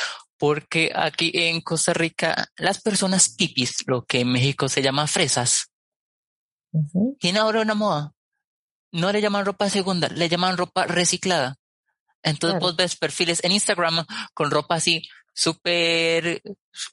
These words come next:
Speaker 1: eh, con fotos bastante chidas que se ven bastante cool, pero dice Harvard mil novecientos sesenta y cuatro. Ah,
Speaker 2: Ya, las vintage.
Speaker 1: Ajá, eh, exactamente. Las llaman ropa reciclada, entonces supuestamente estás ayudando al ambiente, pero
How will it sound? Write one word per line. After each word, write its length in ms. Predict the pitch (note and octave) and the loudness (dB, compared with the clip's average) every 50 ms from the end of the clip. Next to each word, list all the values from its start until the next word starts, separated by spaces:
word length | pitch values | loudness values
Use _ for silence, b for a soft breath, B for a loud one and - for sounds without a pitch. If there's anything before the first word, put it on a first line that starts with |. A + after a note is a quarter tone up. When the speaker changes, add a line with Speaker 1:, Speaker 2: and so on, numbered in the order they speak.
| - _ | -10 _
Speaker 1:
eh, 920 | - C#3 C#3 C3+ C3 C3 B2+ B2 B2 A#2+ A#2 G#2+ A2 A#2 - - B2+ - - E3 - _ _ _ _ _ _ _ _ _ _ | -2 0 2 2 2 2 2 2 2 2 0 0 0 -2 -2 -4 -4 -6 -8 -12 -16 _ _ _ _ _ _ _ _ _ _
con 140 | - B2+ A#2+ | -2 -2 0
fotos 240 | C3+ C3+ - D#3 C#3+ | 0 -2 -2 0 0
bastante 380 | D3 D3 - - D3+ - - E3 | 0 0 0 0 -2 -2 -4 -2
chidas 300 | - G#3+ B3 A#3 A3 - | 0 2 2 2 2 0
que 80 | G3+ | 0
se 100 | E3 D#3+ | 0 0
ven 100 | D3 D3 D3+ | 0 0 0
bastante 420 | E3 - - F3+ F3 - G3 - | -2 0 0 0 0 0 -4 -2
cool, 260 | - B3+ C4+ - A#3+ - | 0 0 0 0 -2 -2
pero 320 | - G3 G3+ G3+ G3+ G3+ G3 | -2 0 0 2 2 0 0
dice 320 | E3 E3+ E3+ D#3 F3+ E3+ D#3+ | 0 -2 0 0 0 0 0
Harvard 440 | D#3+ F3 E3 E3 D3+ E3+ E3+ E3 D#3+ D#3+ | 2 0 0 0 0 -2 -2 -2 -2 -2
mil 140 | D#3+ D#3+ | -2 0
novecientos 340 | D#3 D3+ D3 D#3 D3 - D3+ C3+ | 0 0 0 0 0 0 0 0
sesenta 320 | C#3+ - D#3 D#3 C#3+ - | 0 0 0 0 0 -2
y 40 | E3+ | -2
cuatro. 440 | - - C#4 - - - - E3 - | 2 2 0 2 0 -2 -4 -4 -8
Ah, 760 | _ _ _ _ - - - - - - - - - - - _ _ _ | _ _ _ _ -18 -16 -14 -14 -14 -16 -18 -20 -20 -20 -20 _ _ _
Speaker 2:
Ya, 220 | - E3+ F3 D3+ C#3+ | -2 0 0 2 2
las 160 | C#3+ D#3+ C#3 | 0 0 0
vintage. 580 | D#3 F3+ F#3 F3+ F3 D3+ D3 D#3 D#3+ - - - _ _ _ _ _ _ - - - - - - | 2 0 0 0 0 0 -2 -2 -4 -6 -8 -10 _ _ _ _ _ _ -6 -6 -6 -4 -2 -2
Speaker 1:
Ajá, 420 | E3+ C3 - C3 C#3+ C#3 C#3 - - | 0 0 0 0 0 0 -2 -4 -4
eh, 480 | C3 - - C#3+ C#3 C3+ C3 C#3 - - | -4 -2 -2 -2 0 0 0 0 0 0
exactamente. 680 | - C#3 C3 - C#3+ C3+ - C#3+ C3+ C3+ B2+ B2+ - - - | 0 -2 0 0 -2 -2 -2 -2 -2 -2 -2 -6 -8 -4 -4
Las 140 | D3 C#3+ | -4 -2
llaman 360 | - D#3+ D3+ D#3+ E3+ F3 D#3+ C#3+ D#3 | 0 0 0 2 0 -2 -4 -4 -4
ropa 240 | D#3+ D#3 - - E3+ | -4 -2 -2 -2 0
reciclada, 460 | E3 E3+ - - C#3+ - - B2+ B2 | 0 0 -2 -2 -2 -2 -2 0 0
entonces 240 | A#2 - B2 C3 C#3 | 0 0 -2 -2 -2
supuestamente 340 | - C3+ - D3 C#3+ - D3 | -2 -2 0 0 0 2 0
estás 220 | - - C3+ - | 0 0 0 0
ayudando 340 | C#3+ C3+ C3 B2 A#2+ A#2+ C3 | 0 0 0 0 0 0 0
al 100 | B2+ B2 | 0 0
ambiente, 600 | A2+ A2+ A#2 F3 F#3 F3 D#3+ - D3 C3+ C#3+ D3 B B B B B B B B B B B B B B B B B _ _ _ | -2 -2 0 0 0 0 -2 -2 0 0 0 -2 B B B B B B B B B B B B B B B B B _ _ _
pero 140 | - - B4+ | -2 0 2